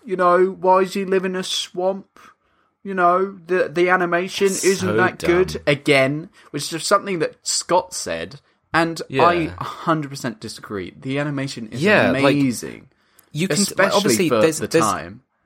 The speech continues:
Speaker 2: Yeah, exactly. I mean, like, because it was, what was it? Early two thousand, like, two thousand and
Speaker 1: Comes out every year
Speaker 2: When did it
Speaker 1: in
Speaker 2: come out?
Speaker 1: my
Speaker 2: Like,
Speaker 1: mind. Early
Speaker 2: <laughs> Yeah.
Speaker 1: two thousands.
Speaker 2: Early two thousand something. Like, you can tell, there's, there's certain,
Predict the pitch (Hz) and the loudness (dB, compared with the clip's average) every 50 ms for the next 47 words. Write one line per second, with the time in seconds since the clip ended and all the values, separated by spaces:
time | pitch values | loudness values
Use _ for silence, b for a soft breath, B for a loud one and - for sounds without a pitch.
0 | _ - - 180 240 240 170 135 - 147 143 - 185 160 - 117 107 110 123 123 | _ -10 -2 0 2 2 2 0 0 -2 0 0 0 0 0 -2 -2 -2 -2 -4
1 | 139 - 151 143 - - - 170 - 214 202 - 175 139 139 127 - - - _ | 0 0 0 0 0 -2 -6 -4 -4 -2 -2 0 0 0 0 -2 -2 -4 -8 _
2 | _ _ _ _ - - 156 165 180 220 214 - - - - - - - 131 139 | _ _ _ _ -2 -2 -2 0 2 0 0 0 -2 -6 -12 -6 0 2 2 2
3 | 139 - - 135 - 135 131 127 123 127 123 120 - - 123 - 120 120 110 117 | 2 0 -2 0 2 2 2 2 2 0 -4 -4 -4 -4 -2 0 2 0 0 0
4 | 117 117 113 110 110 110 113 113 - _ _ - 117 92 90 85 - 90 85 - | -4 -4 -4 -4 -8 -10 -12 -14 -16 _ _ -4 -4 -4 -2 0 0 0 2 2
5 | 92 98 90 95 92 92 90 87 151 131 120 104 87 90 90 90 85 85 82 87 | 2 0 0 -2 -2 0 0 0 0 2 2 2 2 2 0 -2 -4 -6 -8 -10
6 | - - - _ _ _ _ - 131 143 139 113 - - 104 - 95 98 92 92 | -14 -16 -18 _ _ _ _ 0 2 2 2 0 -2 -2 -2 0 2 2 2 2
7 | 90 - 110 95 90 90 - - - B B B B B B B B - 156 170 | 0 0 -2 -2 -2 -4 -8 -10 -10 B B B B B B B B 0 2 2
8 | 160 151 - 120 - 104 104 104 98 104 - - 104 101 - 92 85 82 85 - | 2 2 0 -2 2 2 2 2 2 -2 -2 0 -2 -2 -2 -6 -6 -6 -8 -12
9 | _ _ _ _ _ b b b b b b b b - 180 165 147 190 202 - | _ _ _ _ _ b b b b b b b b 0 0 0 0 -2 -2 -2
10 | 233 208 - - - 175 190 208 202 - - 185 180 - - 240 214 - 131 117 | -2 -2 0 -2 -2 2 0 0 0 0 -2 0 0 2 2 2 2 0 -2 -6
11 | 113 | -8